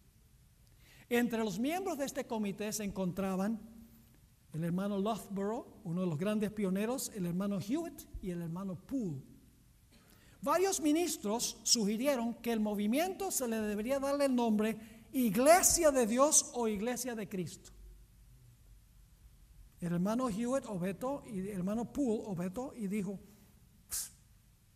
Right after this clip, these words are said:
todas las iglesias pretenden ser de Cristo e Iglesia de Dios. ¿Qué tiene eso de distintivo?".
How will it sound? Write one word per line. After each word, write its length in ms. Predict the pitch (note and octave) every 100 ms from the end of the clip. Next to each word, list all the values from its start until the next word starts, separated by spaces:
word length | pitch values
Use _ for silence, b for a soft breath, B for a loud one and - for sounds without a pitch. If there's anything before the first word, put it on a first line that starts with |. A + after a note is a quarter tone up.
| _ -
todas 240 | D4 D#4
las 160 | D#4 A#3+
iglesias 400 | G#3 C4 C#4 A3
pretenden 480 | G#3 F#3+ G#3+ G#3+ G#3+
ser 220 | G#3+ G3
de 140 | F#3+
Cristo 460 | F#3+ G3 F#3+ G3 G3
e 120 | G#3+
Iglesia 420 | F#3 G3 F#3 G#3
de 140 | F#3 F3+
Dios. 400 | F3+ D#3+ D3 - - - -
¿Qué 120 | - B3+
tiene 360 | C4+ C#4+ D4
eso 280 | D4+ D4+ A#3+
de 80 | G#3+
distintivo?". 680 | G#3+ A3 F3+ - E3+ D3